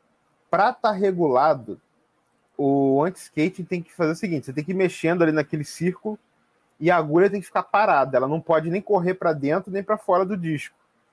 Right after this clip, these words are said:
Normalmente vai ser tipo assim: se é dois vírgula três,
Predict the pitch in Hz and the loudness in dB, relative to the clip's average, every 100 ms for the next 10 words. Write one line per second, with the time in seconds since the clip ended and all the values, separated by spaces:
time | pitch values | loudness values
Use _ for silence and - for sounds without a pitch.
0 | _ _ _ 202 220 254 254 240 190 196 | _ _ _ 0 2 2 2 2 2 0
1 | 262 - - - - - 156 170 - 190 | 0 -4 -12 -14 -18 -6 -2 0 0 -2
2 | - 190 156 - 175 156 175 165 175 151 | -2 -4 -4 -2 0 4 2 2 0 2
3 | 127 - 156 185 151 - | 0 0 0 0 -2 -12